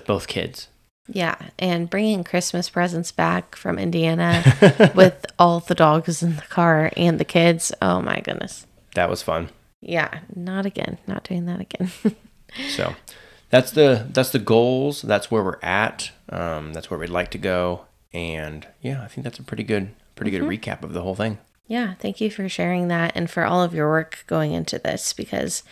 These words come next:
Speaker 2: I'm so excited to see the final product.
Speaker 1: Yeah, I've been taking progress pictures, like, every time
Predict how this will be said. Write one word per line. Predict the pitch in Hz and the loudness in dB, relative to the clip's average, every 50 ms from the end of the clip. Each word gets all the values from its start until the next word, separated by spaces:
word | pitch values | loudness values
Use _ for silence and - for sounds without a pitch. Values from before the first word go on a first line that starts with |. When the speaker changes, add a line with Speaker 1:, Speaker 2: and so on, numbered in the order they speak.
| - - - - - - | -20 -20 -20 -20 -12 -6
Speaker 2:
I'm | - 180 180 | -2 -2 -2
so | 170 - 175 160 | 0 2 0 0
excited | 135 - - - 90 - - - - | 0 0 -2 -2 0 0 -2 -4 -4
to | - 185 175 | -4 -6 -4
see | - - 180 180 180 175 - - | -4 -4 -4 -2 -4 -4 -4 -4
the | 196 185 | -6 -6
final | - - - - - - | -4 -6 -6 -6 -6 -6
product. | - 180 175 - - - - - - - - 101 | -4 -4 -4 -2 -4 -4 -6 -8 -12 -6 -4 -2
Speaker 1:
Yeah, | 117 123 113 - _ - | -2 -2 -2 -4 _ 0
I've | 107 135 | 2 2
been | 139 131 | 4 2
taking | 127 135 127 110 - | 2 2 2 0 0
progress | - - 85 95 101 110 107 | -2 -2 -2 0 2 0 0
pictures, | - - 120 117 - - 120 101 | -2 -4 -8 -6 -6 -6 -6 -6
like, | 101 98 - | -6 -8 -6
every | - 87 90 92 92 | -4 -4 -4 -4 -4
time | - 101 95 95 95 95 95 92 | -2 -2 0 0 0 0 -2 -4